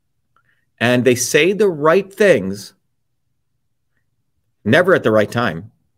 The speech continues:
They say the right things when it's in vogue, so you think they're gonna do something for you. And it's no different than a sports team, you know, watching entertainment. And none of these people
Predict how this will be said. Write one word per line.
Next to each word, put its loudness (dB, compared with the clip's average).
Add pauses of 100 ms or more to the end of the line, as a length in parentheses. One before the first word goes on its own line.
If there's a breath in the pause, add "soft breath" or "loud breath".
(360)
They -4
say 2
the 2
right 0
things -2
when -2
it's -6
in -2
vogue, 2 (140 loud breath)
so -6
you 0
think -4
they're 0
gonna -2
do -2
something -6
for -8
you. -6 (840)
And -4
it's -6
no 2
different -4
than 0
a -2
sports -4
team, -6 (340)
you -6
know, 0
watching -2
entertainment. -6 (2500)
And 0
none 2
of -2
these -4
people -2